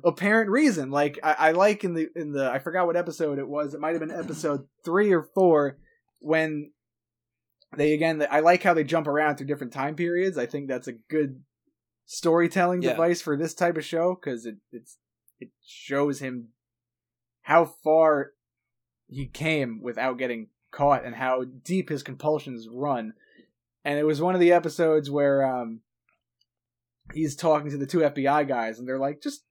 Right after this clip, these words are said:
Speaker 1: talking to him, like, trying to figure out, like, why he would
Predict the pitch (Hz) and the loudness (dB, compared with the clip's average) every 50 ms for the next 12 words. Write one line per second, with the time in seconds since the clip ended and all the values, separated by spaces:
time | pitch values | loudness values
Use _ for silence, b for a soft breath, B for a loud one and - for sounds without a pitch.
0 | _ _ _ _ _ _ _ _ _ _ _ _ _ - - 233 240 247 240 202 | _ _ _ _ _ _ _ _ _ _ _ _ _ -8 -2 0 0 0 0 -2
1 | 151 135 117 104 107 117 123 123 - - 180 185 170 135 - - 190 175 165 170 | -6 -6 -6 -6 -6 -8 -8 -8 -6 -6 -4 -4 -4 -6 -6 -4 -4 -2 -2 -2
2 | 160 151 135 127 117 113 107 104 117 135 151 156 151 143 139 147 143 135 131 123 | -2 -2 -2 -4 -6 -8 -8 -4 0 0 2 2 2 0 0 -2 -2 -2 -4 -4
3 | 120 | -6